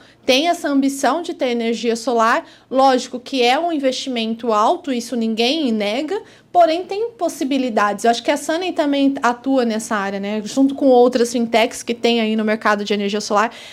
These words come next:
Graças a Deus tem sol pra todos, então tem diversas empresas com diversos modelos de negócio, mas alguns similares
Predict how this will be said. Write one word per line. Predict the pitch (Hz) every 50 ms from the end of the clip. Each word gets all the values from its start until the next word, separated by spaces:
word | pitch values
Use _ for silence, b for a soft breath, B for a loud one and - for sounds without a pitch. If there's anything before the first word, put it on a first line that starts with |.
| B B
Graças | B 247 247 254 262 277
a | 269
Deus | 247 254 240 247 240
tem | - 247 233 226
sol | 226 - - 240 240 240
pra | 240 240 220
todos, | 208 - 226 226 240 240 240 233
então | 240 226 226 226 226
tem | 226 240 233
diversas | 226 214 233 214 208 214 214 233 254 294 - 320 277 277
empresas | 269 254 233 240 233 226 233 233 240 233 - - B B B B B B
com | 262 240 233 233
diversos | 220 240 233 214 240 240 254 269 269 277 254
modelos | 269 262 247 240 226 233 233
de | 262
negócio, | 262 269 269 285 285 339 330 -
mas | 381 370 -
alguns | 370 349 302 330 339 330
similares | - - 349 339